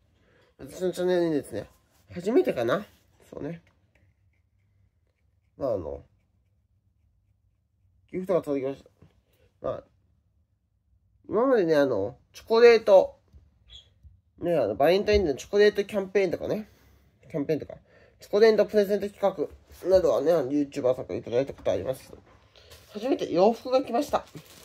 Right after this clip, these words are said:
ちらですね。私、一応欲しいものリストありますからね、私と。絶対ね、見なくていいですけど、欲しいもの。こちら、ね。アラビン、ドビンのハゲチのビーンってね。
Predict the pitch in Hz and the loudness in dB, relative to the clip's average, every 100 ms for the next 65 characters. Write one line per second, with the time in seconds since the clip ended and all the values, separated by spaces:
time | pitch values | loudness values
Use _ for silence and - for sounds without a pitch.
0 | - - - - - - - - - 160 | -20 -20 -20 -20 -20 -20 -20 -20 -12 -8
1 | 139 - 117 151 - - - - - - | -8 -6 -6 -6 -12 -16 -18 -18 -20 -20
2 | - - - - - - - - - - | -20 -20 -18 -18 -20 -20 -20 -18 -14 -14
3 | - 147 226 220 220 - 254 247 262 294 | -12 -8 -4 -4 -4 -2 -2 0 -2 0
4 | 143 160 196 - - 185 - - - - | 0 2 0 -2 -10 -10 -10 -12 -20 -20
5 | - - - - - - - - - - | -20 -20 -20 -20 -20 -20 -16 -16 -14 -18
6 | - - 185 190 165 160 - 131 113 - | -8 2 4 4 4 2 0 -4 -4 -6
7 | 160 156 - - - - - - 214 - | -10 -10 -12 -12 -12 -14 -18 0 2 2
8 | - 107 156 - _ - - - - _ | -2 -8 -6 -8 _ -20 -20 -20 -20 _
9 | _ _ _ _ _ _ - - 196 247 | _ _ _ _ _ _ -14 -4 -2 0
10 | 185 180 165 143 147 151 147 143 131 - | -2 -2 -2 -2 -2 -2 -4 -4 -6 -10
11 | 175 240 311 302 277 269 247 226 - 175 | -12 -10 -8 -6 -8 -10 -10 -12 -14 -14
12 | 165 | -14